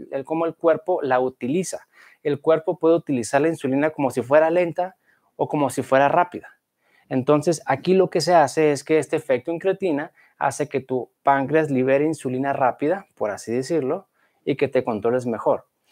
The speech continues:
Por vía natural, por supuesto, sin necesidad de inyectarte insulina rápida, como mucha gente lo hace. El cuarto mecanismo es inhibe la producción de una hormona,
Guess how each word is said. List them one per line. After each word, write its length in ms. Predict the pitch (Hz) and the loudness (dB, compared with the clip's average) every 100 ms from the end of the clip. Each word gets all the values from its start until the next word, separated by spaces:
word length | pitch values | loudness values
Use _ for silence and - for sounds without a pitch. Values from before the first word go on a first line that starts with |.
| _ - | _ 0
Por 180 | 120 104 | 2 4
vía 240 | 104 113 | 4 4
natural, 480 | 117 117 185 127 - | 0 0 2 2 0
por 160 | 165 | -2
supuesto, 560 | 143 175 233 240 - 135 | -2 -2 0 0 -4 -8
sin 180 | - 156 | -2 -2
necesidad 560 | 139 139 127 131 135 | 0 -4 -2 2 2
de 80 | 135 | 2
inyectarte 560 | 151 139 - 131 123 147 | 0 0 0 -2 -2 -4
insulina 460 | 135 123 120 131 | -4 -4 -2 -2
rápida, 640 | 135 147 135 135 139 214 - _ _ _ | 2 2 2 0 -4 -4 -10 _ _ _
como 340 | - 131 123 120 | -2 0 2 -2
mucha 340 | 127 120 135 | -2 0 -2
gente 440 | - 120 - 123 - | 0 -4 0 -2 0
lo 200 | 120 113 | 2 4
hace. 360 | 110 - 101 - - - - | 4 0 -10 -12 -20 -18 -8
El 120 | 135 | -4
cuarto 300 | 151 151 160 | 0 2 2
mecanismo 680 | 156 139 127 131 147 156 156 | -2 -2 -2 0 0 2 0
es 220 | 160 - | -2 -4
inhibe 520 | 143 135 156 165 160 143 | -2 2 2 2 2 2
la 220 | 131 127 | 0 0
producción 540 | 123 117 107 147 135 | -4 -4 -6 -2 0
de 60 | 123 | 0
una 180 | 131 135 | 0 0
hormona, 500 | 135 139 131 165 | 0 -2 -2 -6